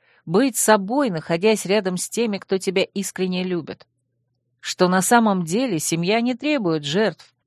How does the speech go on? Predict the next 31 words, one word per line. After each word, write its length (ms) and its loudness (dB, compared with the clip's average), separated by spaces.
и 100 4
для 220 4
неё 300 6
не 220 4
имеет 360 4
значения, 680 0
какой 360 4
длины 420 0
твои 320 2
уши 340 0
и 20 0
когти, 520 -4
покрыт 500 2
ли 120 -2
ты 180 -2
кожей, 540 2
шерстью 680 0
или 100 -2
костяными 580 0
пластинами — 840 -2
Владеешь 640 4
ли 120 0
человеческим 760 2
языком 640 2
или 120 -2
только 380 -2
рычишь. 580 -6
Ничто 580 4
не 200 2
имеет 340 0
значения, 760 0